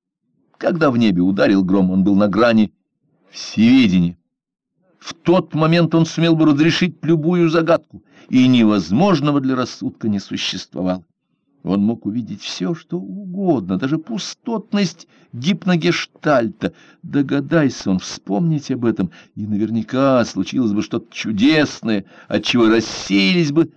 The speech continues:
давлеющие над ним чары. Но, как назло, именно в эту секунду он забыл, совсем забыл про пустоту. А теперь было поздно.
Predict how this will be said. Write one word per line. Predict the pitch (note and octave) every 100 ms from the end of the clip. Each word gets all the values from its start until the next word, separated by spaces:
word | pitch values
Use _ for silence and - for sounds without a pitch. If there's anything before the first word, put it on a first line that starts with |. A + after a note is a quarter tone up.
| _
давлеющие | G#2 G2+ C3+ A#2+ A#2 C3+ C3 A#2 - A2+
над | G#2+
ним | A2+ A2
чары. | - - A2 G2 - _ _ _
Но, | - G#2
как | - C#3+ G2+
назло, | G2 F#2 F2 G2 G2+ F#2+ _ _ _ _ _ _ _ _ _ _ _ _ -
именно | E2 E2 D#2+
в |
эту | G#2 -
секунду | C3 - - G#2+ G2 F2+ - _
он | - F#2+
забыл, | F2 F#2+ F#2 F2+ - _ _
совсем | - - - F#3
забыл | E3+ D#3+ C3+ A2 _
про | G#2+ A2
пустоту. | - - - A2 _ _ _ _ _ _ _ _ _ _
А | F#2
теперь | - E2
было | F2
поздно. | E2 F2+ F#2 -